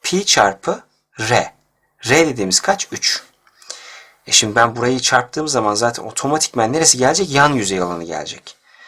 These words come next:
Artı diyeyim, devam ettireyim. Bir de buradaki iki tane kapağınız var.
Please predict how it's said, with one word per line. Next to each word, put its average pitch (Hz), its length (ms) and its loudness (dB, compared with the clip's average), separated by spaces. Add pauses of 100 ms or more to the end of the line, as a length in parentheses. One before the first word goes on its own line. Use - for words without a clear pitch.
(460)
Artı 240 360 4
diyeyim, 98 280 -6 (140)
devam 110 280 6
ettireyim. 123 440 -10 (420)
Bir 151 80 -4
de 185 120 -2 (560)
buradaki 208 420 0
iki - 180 -4
tane 180 240 2
kapağınız 131 600 0
var. 147 240 -6